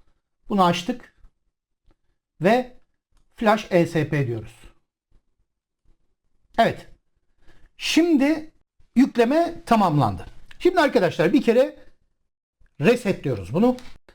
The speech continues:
Resetledikten sonra hemen şöyle bakın. V led Up diye bir Wi-Fi yayıyor. Hemen buna bağlanıyoruz. Bağlan diyoruz.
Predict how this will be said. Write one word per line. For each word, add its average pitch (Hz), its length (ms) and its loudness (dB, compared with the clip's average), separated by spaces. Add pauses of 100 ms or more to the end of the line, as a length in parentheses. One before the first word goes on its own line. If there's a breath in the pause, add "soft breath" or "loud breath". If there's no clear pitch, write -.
(380 soft breath)
Resetledikten 277 800 2
sonra 254 560 0 (640)
hemen 147 300 0
şöyle 139 560 -2 (220)
bakın. 135 300 -6 (960)
V 233 240 2
led 262 200 2 (640)
Up - 220 -12
diye 220 440 2 (120)
bir 247 300 0 (760)
Wi-Fi 202 460 2
yayıyor. 131 560 2 (640)
Hemen 247 320 2
buna 220 220 2
bağlanıyoruz. 226 840 0 (360)
Bağlan 185 420 2
diyoruz. 233 440 -2